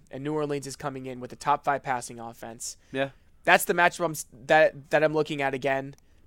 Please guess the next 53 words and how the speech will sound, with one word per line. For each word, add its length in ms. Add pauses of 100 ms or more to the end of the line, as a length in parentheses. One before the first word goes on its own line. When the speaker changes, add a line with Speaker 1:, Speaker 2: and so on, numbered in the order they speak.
(120)
Speaker 1:
and 160
I'm 180
banking 320
on 120
the 80
fact 260
that 80
Tampa 240
Bay 160
is 80
not 160
gonna 160
cover 380
against 520 (300)
this 180
strong 280
of 40
an 60
opponent 420 (280)
two 160
weeks 180
in 80
a 40
row. 200 (460)
Speaker 2:
I 180
think 440
that 320
my 140
thing 360
here 260
with 120
Tampa 240
Bay 220
is 240
if 120
you 80
were 60
to 80
give 140
me 40
this 200
line 180
at 80
six 220
and 100
a 20
half, 260
I'm 120
taking 560
the 60
Saints 320
because 280
I, 120